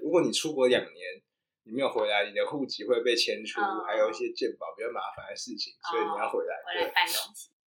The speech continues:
Speaker 2: 那，那我们直接进入正题吧，
Speaker 1: 好。
Speaker 2: 寒暄结束。
Speaker 1: 好。
Speaker 2: <laughs> 很，很简短。那一开始我们就先讲，你刚才有提到你在澳洲念护理。
Speaker 1: 对。
Speaker 2: 那我们就先来一点背景介绍吧，就是要怎么样在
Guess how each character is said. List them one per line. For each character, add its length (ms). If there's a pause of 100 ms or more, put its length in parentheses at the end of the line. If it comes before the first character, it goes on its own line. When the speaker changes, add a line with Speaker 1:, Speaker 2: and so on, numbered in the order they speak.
(120)
Speaker 2:
那， 400
那 80
我 40
们 140
直 80
接 200
进 200
入 60
正 180
题 220
吧， 60 (200)
Speaker 1:
好。 80
Speaker 2:
寒 140
暄 200
结 200
束。 340
Speaker 1:
好。 480 (180)
Speaker 2:
<laughs> 140
很， 140
很 340
简 140
短。 200 (1300)
那 260
一 100
开 220
始 180
我 80
们 100
就 120
先 240
讲， 120 (160)
你 80
刚 80
才 120
有 40
提 120
到 120
你 80
在 80
澳 220
洲 180
念 220
护 260
理。 80 (380)
Speaker 1:
对。 180
Speaker 2:
那 160
我 60
们 80
就 80
先 180
来 140
一 80
点 240
背 220
景 260
介 160
绍 140 (180)
吧， 160 (100)
就 140
是 240 (460)
要 180
怎 80
么 140
样 200
在 140